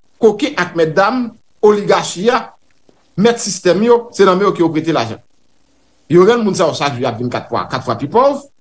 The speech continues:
Yo rend moun sa chaque fois, y a vinn trouver dans une situation qui est extrêmement difficile.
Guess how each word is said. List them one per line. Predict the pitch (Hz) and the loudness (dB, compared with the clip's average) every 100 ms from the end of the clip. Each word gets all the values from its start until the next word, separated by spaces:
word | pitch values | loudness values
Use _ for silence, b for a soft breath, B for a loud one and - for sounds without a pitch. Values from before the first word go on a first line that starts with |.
| _ _ _ _ - | _ _ _ _ -6
Yo | 175 247 | 0 2
rend | 269 | 0
moun | 240 220 | -2 2
sa | 190 156 | 2 0
chaque | - - 135 | -2 -4 -4
fois, | - 170 143 98 - _ _ _ _ _ | -2 0 0 -2 -12 _ _ _ _ _
y | 170 | 0
a | |
vinn | 147 139 180 143 110 _ _ - | 0 -2 -2 -2 -6 _ _ -2
trouver | 220 180 | 4 4
dans | 175 | 4
une | 156 | 0
situation | 135 143 139 | -4 -4 -4
qui | 131 | -10
est | |
extrêmement | 139 147 151 160 | -8 -2 0 2
difficile. | 175 175 208 240 262 240 | 0 -2 -6 -4 -4 -4